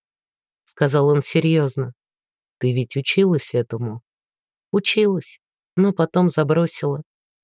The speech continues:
Мне не нравится выступать на сцене, только петь для себя и близких. Я знаю, вы скажете, что я зарываю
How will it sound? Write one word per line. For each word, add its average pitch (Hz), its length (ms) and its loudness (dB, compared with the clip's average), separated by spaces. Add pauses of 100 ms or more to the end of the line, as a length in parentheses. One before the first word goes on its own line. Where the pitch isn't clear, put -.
(240)
Мне 202 220 6
не 185 120 6
нравится 190 520 2
выступать 147 520 -2
на 160 140 2
сцене, 143 540 -2 (140)
только 180 280 0
петь 190 260 0
для 160 200 2
себя 180 440 2
и 143 60 2
близких. 147 680 -4 (560)
Я 214 140 4
знаю, 196 360 4
вы 165 120 0
скажете, 170 520 0
что - 200 -2
я 170 180 2
зарываю 170 500 2